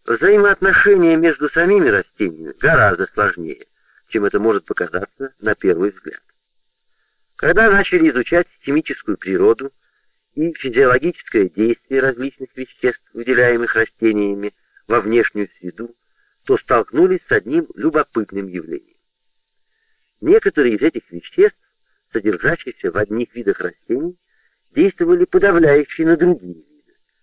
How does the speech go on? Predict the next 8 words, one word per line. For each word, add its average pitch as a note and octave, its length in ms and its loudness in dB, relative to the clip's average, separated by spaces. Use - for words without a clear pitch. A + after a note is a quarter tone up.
регулируя B2+ 720 2
видовой A2 480 0
состав D3+ 500 -4
и B2 100 -4
его A#2 200 0
динамику A2+ 640 -2
в - 80 -20
сообществе. - 480 -2